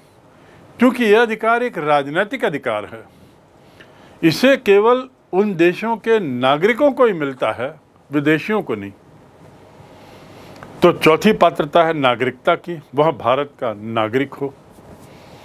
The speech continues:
भारत का नागरिक हो। और पांचवी पात्रता पागल, दिवालिया, भ्रष्ट, असंवैधानिक आचरण के कारण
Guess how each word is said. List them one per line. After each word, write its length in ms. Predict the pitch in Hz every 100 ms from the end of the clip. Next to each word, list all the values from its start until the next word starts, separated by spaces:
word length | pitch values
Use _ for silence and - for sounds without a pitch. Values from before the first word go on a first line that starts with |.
| - - 117
भारत 440 | 113 127 175 165 160
का 120 | 151
नागरिक 560 | 107 104 95 113 113
हो। 180 | - 104 - - - - - - - - 143
और 180 | 143
पांचवी 540 | 123 - 131 143 247 277
पात्रता 680 | - 127 - 117 110 107 - - - - -
पागल, 460 | 120 117 139 151 143 - - - - -
दिवालिया, 720 | 135 120 117 123 123 123 123 - _ 101
भ्रष्ट, 460 | 139 143 - - 135 - _ _ _ _ - - - - 160
असंवैधानिक 880 | 156 143 135 123 123 117 139 156 -
आचरण 420 | 131 127 139 143 135
के 140 | 135
कारण 400 | 131 123 123